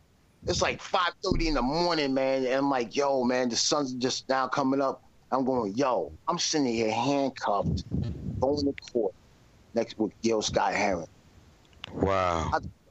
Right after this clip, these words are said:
Speaker 1: how did I break the ice? I said, "Mister," I said, I said, I said, "Gil, what you, what you here for, sir?" He said, "I violated the drug program." You know, and, uh, we talked for a whole hour, man. And, and the last words he said to me before he went into one cell and I went to the other,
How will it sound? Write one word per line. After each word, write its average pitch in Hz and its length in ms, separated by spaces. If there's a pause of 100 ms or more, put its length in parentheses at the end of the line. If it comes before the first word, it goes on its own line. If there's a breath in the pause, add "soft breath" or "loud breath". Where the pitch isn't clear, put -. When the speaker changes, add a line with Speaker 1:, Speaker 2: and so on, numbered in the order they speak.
Speaker 1:
how 160 60
did 151 80
I 131 80
break 131 160
the 127 160
ice? 135 260
I 127 60
said, 123 200
"Mister," 127 260 (100)
I 113 80
said, 117 240
I 98 80
said, 135 240 (100)
I 135 60
said, 165 180
"Gil, 160 240
what 156 160
you, 269 140
what 240 180
you 262 60
here 208 160
for, 110 180
sir?" 139 260 (400)
He - 60
said, 98 120
"I 90 40
violated 104 440
the - 20
drug 117 240
program." 82 420 (1000)
You 92 120
know, 101 180
and, 98 80
uh, 92 180
we 113 120
talked - 280
for 104 120
a - 20
whole 110 260
hour, 110 360
man. 98 400
And, 95 280
and 95 140
the 90 80
last 117 320
words 120 240
he 127 140
said 117 260
to 104 60
me 117 200
before 101 320
he 117 120
went 117 220
into 95 160
one 110 240
cell 107 340
and 98 80
I 107 40
went 110 220
to - 80
the - 100
other, 113 220